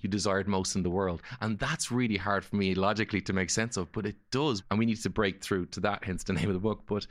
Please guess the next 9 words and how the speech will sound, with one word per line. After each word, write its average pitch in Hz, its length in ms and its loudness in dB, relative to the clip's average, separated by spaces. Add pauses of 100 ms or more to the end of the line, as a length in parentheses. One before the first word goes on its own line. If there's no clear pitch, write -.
(580)
so - 120 -2
that's 131 360 -2
where 110 460 2 (580)
we 101 100 2
found 107 320 0
ourselves. 92 480 -2
And 98 200 -2
that's 127 380 -2
why 101 520 0